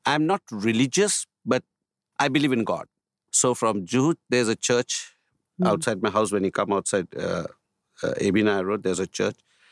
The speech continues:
Speaker 1: Till Bombay High Court, there's this church. Then there is this, uh, Mahim Church. Then there's Shitla Devi Temple.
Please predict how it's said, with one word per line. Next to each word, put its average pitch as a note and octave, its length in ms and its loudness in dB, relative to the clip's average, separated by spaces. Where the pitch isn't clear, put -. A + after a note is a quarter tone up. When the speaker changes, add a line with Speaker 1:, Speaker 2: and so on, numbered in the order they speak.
Speaker 1:
Till F3+ 360 2
Bombay A2+ 320 0
High A2 160 -2
Court, - 300 -12
there's G2 200 2
this G#2 200 0
church. C#3+ 520 -2
Then G2+ 360 2
there G2 200 2
is F#2+ 240 0
this, F#2 340 0
uh, F2+ 200 0
Mahim G#2 400 2
Church. D3+ 480 -2
Then G2+ 200 0
there's G2 240 0
Shitla B2+ 460 0
Devi C3+ 220 0
Temple. C#3+ 580 0